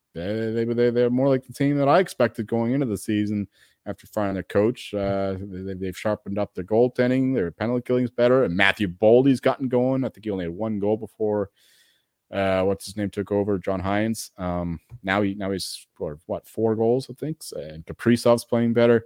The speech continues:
This whole team is, is just rallied behind the, the new, new bench boss.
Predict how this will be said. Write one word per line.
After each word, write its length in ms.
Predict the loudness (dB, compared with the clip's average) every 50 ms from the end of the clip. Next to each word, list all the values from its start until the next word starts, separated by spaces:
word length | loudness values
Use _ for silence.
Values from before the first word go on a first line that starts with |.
| _ _ _ _ _ _ _ _ -8
This 160 | -6 -6 0
whole 200 | 0 0 0 0
team 300 | 0 0 0 0 0 -2
is, 200 | -4 -6 -8 -10
is 140 | -10 -12 -10
just 240 | -10 -12 -10 -2
rallied 400 | 2 2 4 4 4 4 2 0
behind 320 | -2 -2 -2 -2 -2 -2 -4
the, 200 | -4 -6 -6 -6 -6
the 100 | -6 -4
new, 240 | -2 -4 -4 -6 -10 _ _
new 220 | -6 -4 -4 -4 -6 -10 -18 -20 _ _
bench 240 | 0 0 0 0 2
boss. 380 | 2 2 2 2 0 -4 -10